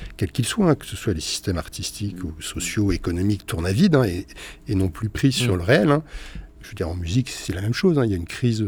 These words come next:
Speaker 1: il y a une crise du, du paradigme musical, sur, sur quoi on se réfère pour, pour faire
Speaker 2: Ouais, c'est très
Speaker 1: musique,
Speaker 2: clair.
Speaker 1: pour faire sens. Je veux dire, plus personne aujourd'hui est en mesure de dire, euh, où est-ce qu'il faut aller. Enfin, je veux dire, bon, vous voyez, chacun arrive un peu avec sa vérité.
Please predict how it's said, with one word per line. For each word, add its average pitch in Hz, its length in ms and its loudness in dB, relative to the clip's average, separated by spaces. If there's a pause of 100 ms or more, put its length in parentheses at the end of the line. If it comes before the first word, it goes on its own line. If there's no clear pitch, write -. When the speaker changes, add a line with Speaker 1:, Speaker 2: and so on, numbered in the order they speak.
Speaker 1:
il 85 100 -8
y 85 40 -6
a 85 40 -6
une 92 80 -8
crise 117 300 -2
du, 95 180 -8
du 92 120 -10
paradigme 98 440 -4
musical, 95 460 0
sur, - 180 -10
sur - 180 -8
quoi - 140 -2
on 98 80 0
se - 140 -8
réfère 104 340 -4
pour, - 200 -14
pour - 180 -12
faire - 160 -2
Speaker 2:
Ouais, 117 80 4
c'est 98 100 0
très 117 140 4
Speaker 1:
musique, 165 100 4
Speaker 2:
clair. 104 140 -4
Speaker 1:
pour 101 80 -6
faire 104 160 -4
sens. 170 340 2 (1400)
Je - 60 -12
veux - 60 -12
dire, - 100 -4
plus - 180 -8
personne 135 440 6
aujourd'hui 110 360 6
est 120 140 4
en 104 40 4
mesure 107 380 4
de 104 100 2
dire, 123 360 2
euh, 101 520 -2
où 110 60 -4
est-ce - 140 -6
qu'il 110 100 -4
faut 127 140 0
aller. 147 160 6
Enfin, 120 180 -2
je 95 60 -2
veux 90 60 -10
dire, 113 340 -6
bon, 95 80 -8
vous 95 80 -6
voyez, 127 240 2
chacun 110 340 2
arrive 110 180 6
un 92 80 2
peu 107 140 0
avec 92 180 -2
sa - 120 -4
vérité. 82 560 -2